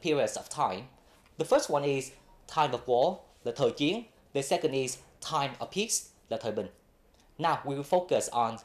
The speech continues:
time of war. In time of war, Red Cross was dedicated to reducing the sufferings for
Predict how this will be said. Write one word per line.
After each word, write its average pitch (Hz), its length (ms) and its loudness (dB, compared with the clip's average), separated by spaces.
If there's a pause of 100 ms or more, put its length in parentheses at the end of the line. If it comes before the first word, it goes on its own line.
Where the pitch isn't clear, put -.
(240)
time 123 120 -2
of 104 140 -8
war. 101 240 0 (720)
In 214 180 4
time 208 280 4
of 170 200 4
war, 165 560 6
Red 196 160 4
Cross 180 440 4
was 165 260 10 (420)
dedicated 156 580 4 (160)
to 147 320 0 (180)
reducing 156 760 -2
the 127 100 0
sufferings 120 760 0
for 127 420 4